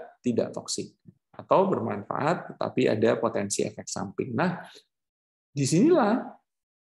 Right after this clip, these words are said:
profiling itu penting. Ini pasien apa sih, gitu, ya?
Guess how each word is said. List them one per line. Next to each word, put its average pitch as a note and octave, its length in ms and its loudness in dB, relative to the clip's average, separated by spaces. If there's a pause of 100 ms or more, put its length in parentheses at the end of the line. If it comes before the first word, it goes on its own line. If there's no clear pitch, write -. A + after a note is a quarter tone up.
(120)
profiling C#3+ 560 2
itu G3 160 2
penting. B2+ 480 -4
Ini F#3+ 160 2
pasien E3+ 400 -2
apa C3+ 240 -4
sih, - 240 -8 (160)
gitu, - 160 -12
ya? - 160 -6